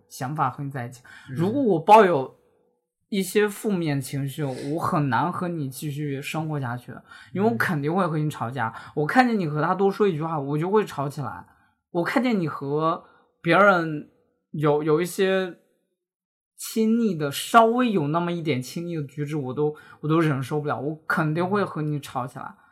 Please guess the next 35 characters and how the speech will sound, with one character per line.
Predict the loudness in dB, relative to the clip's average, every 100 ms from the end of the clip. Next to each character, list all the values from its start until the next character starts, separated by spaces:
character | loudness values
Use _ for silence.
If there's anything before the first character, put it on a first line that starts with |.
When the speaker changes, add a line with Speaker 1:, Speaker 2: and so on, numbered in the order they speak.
| -18
Speaker 2:
嗯。 | -14 -8
Speaker 1:
我 | 2 6 6
能 | 6 0 0
做 | 2 2
的 | 0
就 | -2
是 | -2 -2 -4 -6 _ -20 -20 _ _ _ -20 -20 _ _ _ _ _ _ _ _ _ _ _ _ _ _ _ _ _
信 | -16 -8 -6
任 | -4 -6
你。 | -10 -18 _ _
Speaker 2:
嗯， | -18 -16 -16 -18 _ _ _ _ _ _ _
好。 | -20 -20 -20 _ _ _ -20 -18 -16 -16 -18 -20 _ _
Speaker 1:
<laughs> | 6 8 8 2 -6 4 8
所 | 10
以 | 10
我， | 8
Speaker 2:
哦， | 8
我 | 8 6
会。 | 2
Speaker 1:
所 | 0 2
以 | 2
我 | 2 0 0
就 | 0 0 0
觉 | 0 -2
得， | 0 0 -2 -6
Speaker 2:
嗯。 | -12 -14 _ _ -8
Speaker 1:
嗯， | -4 -2 -2 -6 -12 0
站 | 4 6
在 | 4
男 | 4
二 | 4 4
那 | 0
个 | -2
态 | -2 0
度 | -2